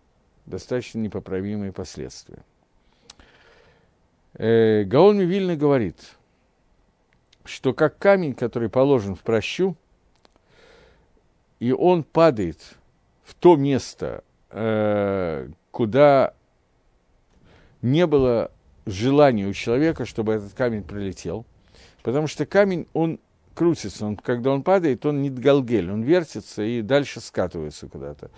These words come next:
И попадает совершенно не в то место, куда его запустил метатель камня. И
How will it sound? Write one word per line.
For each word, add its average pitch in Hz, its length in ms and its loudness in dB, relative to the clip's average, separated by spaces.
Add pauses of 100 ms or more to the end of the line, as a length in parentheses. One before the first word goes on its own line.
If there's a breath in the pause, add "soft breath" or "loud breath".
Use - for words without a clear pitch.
(280 loud breath)
И - 40 -12
попадает 165 340 2
совершенно 147 380 -6
не 127 100 -4
в 104 60 -12
то 131 140 -4
место, 147 400 -4
куда 113 240 -4
его 117 160 -4
запустил 123 580 -6 (460 loud breath)
метатель 120 720 -2
камня. 73 440 -6 (920 loud breath)
И 123 760 0